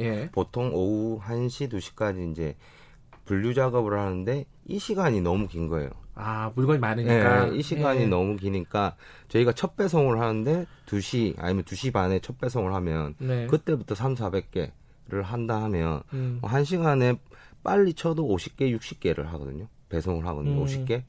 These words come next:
Speaker 2: 오십 개 정도를 한
Speaker 1: 그거
Speaker 2: 다음에
Speaker 1: 일부러 하나씩 하는 거 아니에요?
Speaker 2: 그러니까 빨리 해야 돼요, 그거를.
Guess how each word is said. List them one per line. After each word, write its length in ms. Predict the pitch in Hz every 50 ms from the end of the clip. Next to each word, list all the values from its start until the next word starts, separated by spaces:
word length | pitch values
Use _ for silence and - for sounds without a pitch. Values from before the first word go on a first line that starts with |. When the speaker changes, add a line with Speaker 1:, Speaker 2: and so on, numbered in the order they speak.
| - -
Speaker 2:
오십 260 | 170 165 - - -
개 120 | 139 135
정도를 440 | 123 117 113 107 107 104 101 101 107
한 120 | 107 110
Speaker 1:
그거 100 | 107 117
Speaker 2:
다음에 160 | 277 254 175 165
Speaker 1:
일부러 340 | 190 254 294 339 311 262 220
하나씩 260 | 226 233 233 - 247
하는 180 | 226 196 175 156
거 100 | 139 123
아니에요? 360 | 113 113 110 104 101 101 110
Speaker 2:
그러니까 300 | 147 170 - 131 113 92 - -
빨리 300 | - - 185 190 151 120 110
해야 160 | 135 123 92
돼요, 180 | 73 71 57 -
그거를. 300 | - 85 73 71 69